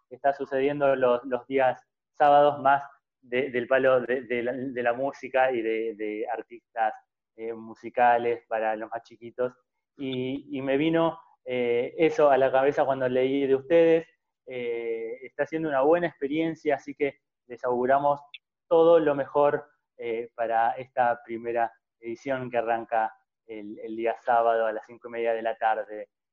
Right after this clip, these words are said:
Eh, Ceci, la convocatoria, ¿cómo fue?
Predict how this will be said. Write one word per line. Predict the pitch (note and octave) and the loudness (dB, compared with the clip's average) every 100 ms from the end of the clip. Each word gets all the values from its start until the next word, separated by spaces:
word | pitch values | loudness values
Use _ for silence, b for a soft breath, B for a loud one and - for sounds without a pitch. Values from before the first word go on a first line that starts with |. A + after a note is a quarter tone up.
| _ - | _ -12
Eh, | A#2 A2 A2 A2 A2 A#2 _ _ - | -10 -10 -12 -14 -14 -16 _ _ -2
Ceci, | F3 F#3 F#3+ E3 _ _ D3 | -2 0 -4 -4 _ _ -6
la | D3 C#3+ C#3+ C#3 C#3 C#3+ C#3+ | 2 4 6 8 8 6 2
convocatoria, | D3 D3 D#3+ D#3+ C#3+ B2+ A2+ - | 0 2 2 4 2 2 0 -2
¿cómo | D#3+ F3 | 0 0
fue? | F3 E3+ F3 F3+ F#3 F#3 | 0 2 4 4 4 0